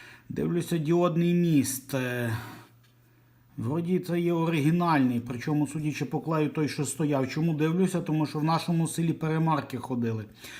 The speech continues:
Я десь там в фуфлі показував навіть.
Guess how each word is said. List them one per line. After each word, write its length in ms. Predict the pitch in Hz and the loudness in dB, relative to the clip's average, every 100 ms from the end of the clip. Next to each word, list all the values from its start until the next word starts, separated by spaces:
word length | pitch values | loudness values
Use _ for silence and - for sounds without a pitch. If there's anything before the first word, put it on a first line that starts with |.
| - | -8
Я 160 | 135 156 | 0 2
десь 160 | 165 - | 2 0
там 240 | 170 160 | 0 0
в 120 | 120 | -2
фуфлі 680 | - 170 151 175 180 180 190 | -4 -4 -2 2 4 6 4
показував 840 | - 160 - 170 151 120 123 120 | 2 -2 4 6 6 4 0 2
навіть. 480 | 117 110 104 107 - | 2 2 -2 -6 -12